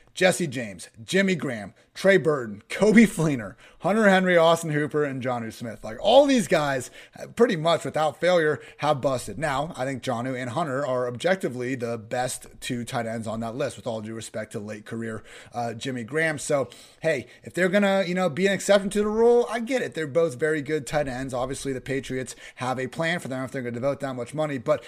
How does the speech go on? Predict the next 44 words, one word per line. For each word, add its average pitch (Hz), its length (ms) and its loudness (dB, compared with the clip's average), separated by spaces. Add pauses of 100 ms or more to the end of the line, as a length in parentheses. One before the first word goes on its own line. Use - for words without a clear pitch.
(180)
the 123 60 -14
biggest 240 300 8
issue, 240 300 4
as 151 180 2
it 123 60 -6
usually 160 260 -4
comes 175 180 -2
back 151 260 0
to 156 80 -6
on 151 60 -4
this 135 80 -10
podcast, 143 560 -2
is 151 320 -4
volume. 131 440 2
They 143 100 -4
are 147 100 -2
not 143 260 -2
in 143 100 -4
these 139 140 -4
pass-happy 139 560 -4
offenses 131 640 -4 (260)
like 135 220 -2
these 127 140 -6
other 131 180 -4
guys. 117 320 -4
So, 123 220 -4 (220)
hey, 185 340 2
maybe, 180 560 0
you 165 80 -8
know, 143 180 -4
Cam 160 320 -4
is 139 120 -4
on 147 200 -4
the 123 60 -4
one-year 127 360 -4
deal. 156 460 2 (220)
Maybe 151 280 -4
they 143 180 -2
go 143 160 2
ahead, 135 420 0 (1080)
get, 160 180 -2
get 170 140 2
enough, 151 420 0
uh, 135 320 0